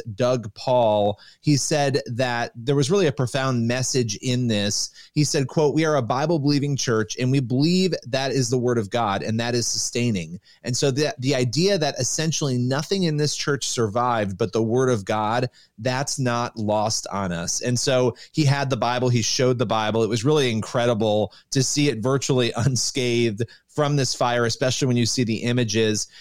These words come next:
And so it's bringing hope to the congregation. Uh, but one of the other things I loved is that they said, "Look, we have a lot of heartbreak. We're in a lot of pain, but we also have hope." Um, and one of the <laughs> things that, that Deacon said that I loved, he said, "If God protected us for the first hundred and eighty years, there's no reason why we're not going to build again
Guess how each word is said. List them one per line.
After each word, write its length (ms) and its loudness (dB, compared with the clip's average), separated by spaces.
And 100 -2
so 120 2
it's 100 0
bringing 320 -2
hope 300 2
to 100 0
the 100 2
congregation. 960 0
Uh, 100 -2
but 100 2
one 100 2
of 60 2
the 60 4
other 140 4
things 260 0
I 120 2
loved 340 2
is 140 0
that 160 -2
they 120 0
said, 480 2
"Look, 200 2
we 140 2
have 120 2
a 40 2
lot 180 4
of 60 0
heartbreak. 720 0
We're 240 0
in 80 0
a 40 0
lot 140 2
of 100 -4
pain, 540 0
but 80 0
we 140 4
also 260 2
have 140 2
hope." 400 -2
Um, 240 -4
and 240 -2
one 140 2
of 40 2
the 80 2
<laughs> 120 -2
things 200 2
that, 240 -2
that 340 0
Deacon 300 0
said 160 0
that 100 2
I 60 2
loved, 240 2
he 80 2
said, 160 -2
"If 80 -2
God 260 0
protected 440 0
us 120 2
for 120 -6
the 80 0
first 340 0
hundred 280 0
and 80 -2
eighty 180 2
years, 380 2
there's 200 0
no 140 2
reason 440 2
why 220 0
we're 140 0
not 200 0
going 200 0
to 80 2
build 300 2
again 420 0